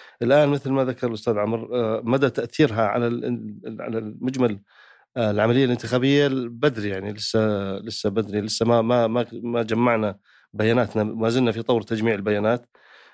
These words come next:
آه، إلا أن أعتقد لن، لن تكون، يعني لن يكون هناك، آه، لن يظهر لدينا أن هناك يعني خ-، خ-، اختلالات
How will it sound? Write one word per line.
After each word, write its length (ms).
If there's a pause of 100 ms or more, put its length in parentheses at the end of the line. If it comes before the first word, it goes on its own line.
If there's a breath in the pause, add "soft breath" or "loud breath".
(140 soft breath)
آه، 220
إلا 220
أن 100
أعتقد 400
لن، 140
لن 260
تكون، 380
يعني 220
لن 200
يكون 260
هناك، 380
آه، 1000
لن 240
يظهر 300
لدينا 360
أن 100
هناك 420
يعني 420
خ-، 260
خ-، 120
اختلالات 800